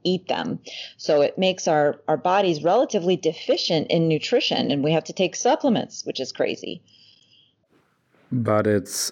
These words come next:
Speaker 2: impossible to implement these pillars as a vegan or as a vegetarian, right?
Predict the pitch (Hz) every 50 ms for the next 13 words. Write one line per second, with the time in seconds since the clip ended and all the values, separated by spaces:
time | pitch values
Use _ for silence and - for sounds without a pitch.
0 | _ - - 113 117 120 120 - - 123 131 - - 143 135 139 143 151 147 143
1 | - - - _ - - - - - 117 113 117 117 117 107 117 117 - 123 120
2 | 120 117 117 120 113 110 107 110 120 120 120 120 - - - - - _ _ _
3 | - - - - 123 117 123 127 123 123 120 - - - - - _ _ _ _
4 | _ _ _ _ _ - - 113 110 104 104 107 104 101 107 117 120 120 123 120
5 | 117 117 113 - - - - 107 104 107 - - - 110 101 98 101 95 98 107
6 | 104 - 113 110 - 120 110 104 98 92 92 90 90 90 92 92 107 113 104